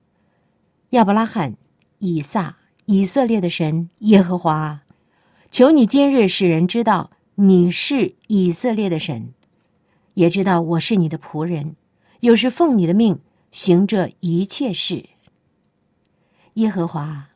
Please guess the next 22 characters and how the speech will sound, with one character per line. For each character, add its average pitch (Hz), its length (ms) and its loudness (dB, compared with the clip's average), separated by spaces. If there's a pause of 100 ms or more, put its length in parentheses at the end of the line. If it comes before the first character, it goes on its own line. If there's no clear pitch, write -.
(440)
求 196 300 2
你 202 380 0
应 294 280 4
允 190 240 2
我， 170 360 -4 (500)
应 220 240 4
允 175 240 0
我， 151 240 -8 (1300)
使 240 220 0
这 285 120 6
民 226 220 6
知 285 180 0
道 240 340 2
你 202 420 4
耶 277 160 2
和 233 100 -4
华 165 320 -2
是 - 320 0
神， 165 480 -2 (600)
又 185 160 4
知 185 160 -4
道 151 300 -4